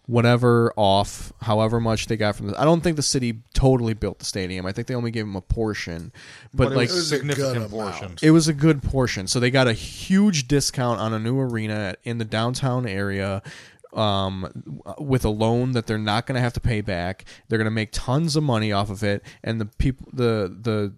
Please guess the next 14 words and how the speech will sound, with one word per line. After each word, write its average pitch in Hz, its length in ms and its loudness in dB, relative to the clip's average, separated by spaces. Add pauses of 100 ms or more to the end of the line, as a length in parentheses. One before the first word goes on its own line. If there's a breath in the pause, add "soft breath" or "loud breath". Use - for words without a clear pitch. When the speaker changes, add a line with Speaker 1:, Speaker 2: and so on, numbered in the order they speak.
Speaker 1:
city 127 260 0
of 120 60 0
Detroit 117 400 0
is 110 140 -6
gonna 107 140 -4
see 107 180 -6
nothing 117 680 -4
because 107 480 -4
of 113 240 -6
their 104 180 -2
tax 104 440 -4
breaks 104 500 -4
and, 98 320 -8
Speaker 2:
Mm-hmm. 117 280 -6